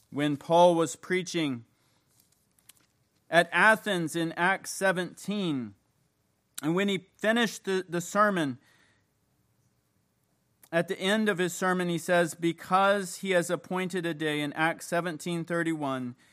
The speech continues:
he says, "Because he has appointed a day in the which he will judge the world in righteousness by that man whom he has ordained, wherefore,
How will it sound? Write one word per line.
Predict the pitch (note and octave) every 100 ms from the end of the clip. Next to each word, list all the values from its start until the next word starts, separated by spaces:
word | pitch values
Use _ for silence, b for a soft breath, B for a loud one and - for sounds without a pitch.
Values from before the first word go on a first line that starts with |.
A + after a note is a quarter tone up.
| b b
he | D#3+
says, | F#3 F#3
"Because | E3 F3+ F3 - G#3 G#3+ G3+
he | G3+
has | G3+ F3+ -
appointed | E3+ D#3 G3 G3+ G3+ F#3
a | E3+
day | D#3+ D#3 D#3
in | D#3 D#3+ E3
the | D#3
which | F3 G3+ -
he | F#3+
will | F3 E3+
judge | E3 E3+ F3 -
the | E3+
world | E3 F#3 F#3+ F#3
in | F3
righteousness | D#3+ E3 D#3+ E3 - E3 D#3+ - _ b b b b
by | - F#3+ A3+
that | A3 G#3+ F3+
man | G3 G3+ G3+
whom | F#3+ F#3+
he | F#3+
has | F#3+ F3+
ordained, | G3 F3 D#3+ D#3 D3+ C#3+
wherefore, | D#3+ F3 - F#3+ F#3+ G3 F#3